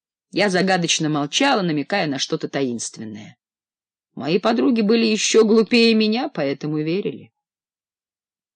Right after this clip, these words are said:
Вообще у нас была этакая романтическая, порывистая компания. Мы вели умные разговоры о личности и толпе, о личности и народе, и почему-то считали себя личностями,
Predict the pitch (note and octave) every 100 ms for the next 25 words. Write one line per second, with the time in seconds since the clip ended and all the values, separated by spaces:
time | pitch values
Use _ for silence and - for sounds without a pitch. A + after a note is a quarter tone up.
0 | _ - E3+ - B3 A#3 A3 G3 F3+ G3
1 | G3+ F#3+ F3+ F#3 F3 - - - - D3+
2 | F#3 E3 E3 B3 - F#3+ - D#3 C#3 D3
3 | E3+ A3+ A3 F3+ - D#3+ D3 C#3 C#3 C3+
4 | A#2+ G#2+ A2+ C3 _ _ _ _ _ _
5 | _ D#3+ A3+ C4 C4 C4+ B3+ B3 A3 G3+
6 | G3 A3 A#3+ G#3 G3 A#3 - G3 F#3+ -
7 | D3+ D#3+ D#3 C#3+ B2 C#3 - G3+ G3 E3+
8 | _ _ _ - C#3 B3 A#3+ - B2 -
9 | - B2 B2 A#2+ C3+ F#3 G3+ F3 C#3+ A#2+
10 | - D#3+ A#3+ - E3+ C3+ F3 G#3 D3 C#3
11 | E3 E3+ _ _ _ _ _ A#2+ C3+ F3+
12 | - F#3+ - - F3+ F3 E3